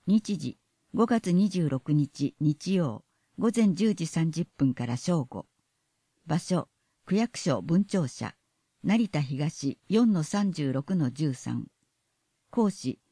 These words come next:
ザ・高円寺芸術監督、佐藤誠。定員三十名、申し込み順。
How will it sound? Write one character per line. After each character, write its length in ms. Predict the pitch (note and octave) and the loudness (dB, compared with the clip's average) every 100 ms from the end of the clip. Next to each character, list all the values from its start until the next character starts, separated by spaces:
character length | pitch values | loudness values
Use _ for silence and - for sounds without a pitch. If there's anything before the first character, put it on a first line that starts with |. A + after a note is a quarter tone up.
| _ _ - | _ _ -4
ザ・ 240 | F#3+ G3+ - | -2 -2 0
高 240 | B3 A3 | 2 4
円 180 | D#3 C3+ | 4 2
寺 200 | C3+ B2 _ | -2 -8 _
芸 220 | D#3+ F#3 | 0 2
術 260 | G3+ G#3+ - | 2 -4 -4
監 220 | F3+ D3 | -4 -2
督、 340 | A2 - - - _ _ _ _ | -4 -10 -12 -14 _ _ _ _
佐 120 | - | -6
藤 340 | A#3+ G3 C3 | -2 0 0
誠。 480 | A2+ - C3 - G#2+ _ _ _ _ _ _ _ _ _ _ | -2 -2 -4 -6 -12 _ _ _ _ _ _ _ _ _ _
定 240 | G3 G#3 G3+ | 0 2 4
員 340 | F3 E3 C#3+ - _ | 4 4 2 -4 _
三 300 | - A3 A#3 | -2 2 4
十 220 | A3 A3 | 4 2
名、 340 | B2+ A#2 G2+ - - | 2 -2 -6 -10 0
申 180 | E3 G3 | 2 2
し 80 | - | 0
込 140 | D#3 | 0
み 120 | D3+ | 0
順。 300 | - A#2+ - | 0 -4 -6